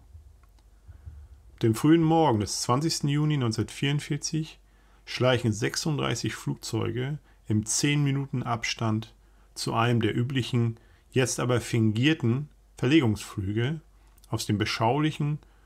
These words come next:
und auch liebgewonnenen Masuren. Angaben über das Ziel erhalten die Besatzung in verschlossenen Umschlägen erst am Start.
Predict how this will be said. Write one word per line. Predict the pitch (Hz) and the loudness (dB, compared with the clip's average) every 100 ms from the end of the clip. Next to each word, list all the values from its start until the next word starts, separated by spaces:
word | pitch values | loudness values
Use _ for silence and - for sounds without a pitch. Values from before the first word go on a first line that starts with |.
| _ | _
und | - 147 | -4 0
auch | 147 120 | 0 2
liebgewonnenen | 160 175 123 104 104 104 107 110 - | 0 2 0 2 0 0 0 -2 -4
Masuren. | 107 107 95 120 120 104 87 117 - _ - _ _ _ _ _ _ _ _ _ _ - - _ | 0 2 2 2 0 -2 -8 -12 -20 _ -20 _ _ _ _ _ _ _ _ _ _ -20 -20 _
Angaben | 127 160 165 151 | 2 4 6 4
über | 127 113 | 4 4
das | 113 - | 2 0
Ziel | - 151 143 | 2 2 4
erhalten | 107 117 | 2 2
die | 117 | 0
Besatzung | 98 107 110 - 110 | 0 -2 -2 -4 -4
in | |
verschlossenen | 107 113 - 120 - 110 | -2 -4 0 -2 0 -2
Umschlägen | 110 107 - 113 107 113 | -2 -4 0 2 2 0
erst | - 120 120 - - | -2 0 0 -4 -4
am | 120 | -4
Start. | - - 95 - - - | -2 -6 -8 -12 -18 -20